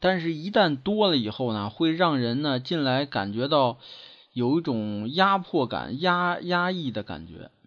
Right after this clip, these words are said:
而且呢，一看老兄的命格，这老兄呢，是弱水命，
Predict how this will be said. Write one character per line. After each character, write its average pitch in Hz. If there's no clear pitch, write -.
而 185
且 139
呢， 113
一 143
看 196
老 107
兄 185
的 147
命 151
格， 123
这 170
老 131
兄 208
呢， 156
是 156
弱 202
水 -
命， 143